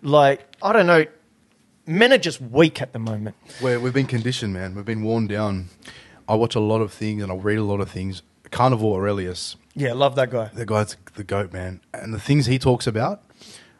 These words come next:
Speaker 2: where you see the trajectory on how, for example, sperm count or,
Speaker 1: Yeah.
Speaker 2: um, fertility levels or even age and obesity levels, and you're looking at trends which all point at the same, they all just start going up around the same time.
Speaker 1: Mm.
Speaker 2: And it's all like this,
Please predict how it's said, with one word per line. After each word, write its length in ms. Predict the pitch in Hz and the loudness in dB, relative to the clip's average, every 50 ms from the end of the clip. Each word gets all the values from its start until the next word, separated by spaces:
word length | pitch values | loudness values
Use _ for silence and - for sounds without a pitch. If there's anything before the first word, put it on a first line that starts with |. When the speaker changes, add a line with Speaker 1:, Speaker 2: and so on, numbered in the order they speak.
| _ _ _ _ _ - | _ _ _ _ _ -2
Speaker 2:
where 120 | 117 117 | 0 0
you 100 | 110 107 | 2 0
see 220 | 107 - 127 117 113 | 0 -2 -2 -2 -2
the 160 | 101 110 104 | -2 -4 -6
trajectory 580 | - - 113 101 117 120 - - - 123 113 | -6 -8 -4 0 0 0 0 0 -2 0 0
on 120 | 110 107 101 | 0 0 -2
how, 360 | 90 110 113 110 104 101 101 82 | -2 -2 0 0 0 0 -2 -6
for 100 | - - | -8 -8
example, 640 | 104 95 92 104 101 104 101 - 107 101 98 95 92 _ _ _ | -8 -6 -6 -4 -4 -4 -4 -6 -6 -6 -6 -8 -10 _ _ _
sperm 360 | - - - - 104 101 101 | -14 -12 -8 -6 -6 -6 -6
count 440 | - - - 98 95 95 92 92 92 - | -8 -10 -8 -8 -6 -6 -6 -6 -8 -10
or, 340 | 92 95 90 87 87 87 127 | -10 -8 -8 -6 -6 -6 -6
Speaker 1:
Yeah. 220 | 123 123 120 110 98 - - - | -6 -6 -6 -6 -8 -12 -16 -14
Speaker 2:
um, 220 | - 90 87 87 - | -12 -12 -12 -10 -10
fertility 520 | - 107 - - 131 127 123 120 113 110 | -10 -10 -4 0 2 2 2 2 0 0
levels 640 | 107 110 110 104 101 104 101 101 104 104 98 - - _ | 0 0 0 -2 -2 -4 -4 -4 -4 -6 -6 -8 -12 _
or 160 | - 95 95 - | -8 -8 -6 -6
even 240 | 123 113 113 110 110 - | -6 -6 -6 -6 -6 -4
age 300 | 110 113 120 120 110 98 | -2 -2 -2 -4 -6 -8
and 100 | - 104 | -10 -10
obesity 440 | 101 95 - 127 127 123 - 123 120 | -8 -6 -4 -4 -4 -4 -4 -4 -2
levels, 300 | 113 120 117 120 120 113 | 0 0 0 0 -2 -4
and 120 | 117 117 | -4 -2
you're 100 | 123 120 | -2 0
looking 360 | 120 131 190 220 - 208 156 | 0 0 -2 -2 -2 -4 -4
at 120 | 123 131 - | -4 -6 -8
trends 400 | - - 156 165 160 139 120 113 | -6 -4 -2 0 0 0 -2 -4
which 200 | 127 127 - - - | -6 -6 -6 -6 2
all 200 | 156 180 190 165 | 4 6 6 6
point 340 | - - - 185 175 175 - | 4 2 2 2 0 0 -2
at 120 | 139 - | -8 -8
the 80 | - 123 | -8 -6
same, 320 | - - 156 151 147 131 - - - - - | -4 -2 -2 -2 -2 -4 -6 -12 -20 -14 -8
they 60 | - 156 | -2 0
all 140 | 175 214 | 2 2
just 120 | 202 185 - | 2 0 0
start 220 | - 185 165 131 | 2 0 0 2
going 260 | 127 143 151 139 131 | 2 2 2 2 2
up 160 | 143 151 147 - | 0 0 0 0
around 200 | 143 139 135 131 | -2 -2 -2 -4
the 40 | |
same 240 | - - 135 135 139 | -6 -6 -8 -8 -8
time. 360 | 127 - 143 196 208 - - - _ - - - 170 | -8 -8 -10 -8 -10 -12 -14 -16 _ -20 -12 -8 -4
Speaker 1:
Mm. 240 | 160 156 151 139 143 | -4 -2 -2 0 0
Speaker 2:
And 120 | 151 147 | 0 2
it's 160 | 151 143 - | 0 0 2
all 140 | 175 175 185 | 2 4 4
like 200 | 180 160 143 - | 4 2 0 -2
this, 180 | - 143 123 | -4 -6 -8